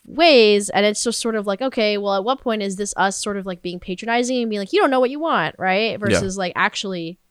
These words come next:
Speaker 1: helping them, you know?
Speaker 2: <laughs> Yeah. Um, I mean, <laughs> the, yeah, I think that, like,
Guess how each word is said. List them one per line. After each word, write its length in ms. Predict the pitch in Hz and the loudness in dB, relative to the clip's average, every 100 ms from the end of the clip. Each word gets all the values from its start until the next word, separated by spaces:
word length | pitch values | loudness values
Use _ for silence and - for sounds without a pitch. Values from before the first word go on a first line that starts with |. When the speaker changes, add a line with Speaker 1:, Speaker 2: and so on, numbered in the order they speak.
| _ | _
Speaker 1:
helping 360 | - 208 180 139 | -4 -4 -4 -8
them, 240 | 80 - - - - - - 135 | -12 -16 -14 -8 -8 -8 -6 -4
you 60 | |
know? 160 | 175 160 170 | 0 0 0
Speaker 2:
<laughs> 160 | - _ | -8 _
Yeah. 200 | 101 92 - _ _ - - - - - | -6 -6 -8 _ _ -20 -20 -20 -20 -2
Um, 600 | 131 135 131 120 113 - - - - - - | 6 8 8 4 -2 -6 -14 -20 -20 -20 -4
I 60 | |
mean, 300 | 139 135 107 - 131 - | 0 2 0 -4 -8 -8
<laughs> 240 | - _ | -18 _
the, 340 | 135 131 123 - _ _ - _ _ _ _ _ _ _ _ _ | -8 -4 -4 -6 _ _ -20 _ _ _ _ _ _ _ _ _
yeah, 240 | - 73 58 - - _ | -8 -6 -6 -10 -20 _
I 80 | 123 | -2
think 260 | - 131 | 0 -2
that, 160 | 131 110 | 0 2
like, 300 | 104 92 - | 2 0 -4